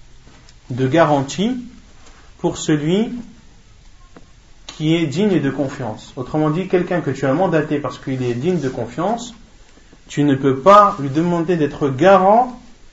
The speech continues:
sur l'objet que tu lui as confié ou sur la tâche que tu lui as confiée qu'il doit faire en ton nom, s'il l'a mal faite,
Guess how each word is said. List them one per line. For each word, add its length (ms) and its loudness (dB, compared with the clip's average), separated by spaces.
sur 140 0
l'objet 500 2
que 140 -6
tu 220 -10
lui 80 -2
as 60 -2
confié 460 -4
ou 60 -4
sur 160 -6
la 100 2
tâche 400 0
que 60 -4
tu 140 -8
lui 60 0
as 60 -2
confiée 560 -2
qu'il 120 -4
doit 180 2
faire 260 2
en 100 0
ton 180 -4
nom, 360 2
s'il 320 -2
l'a 120 6
mal 180 4
faite, 460 0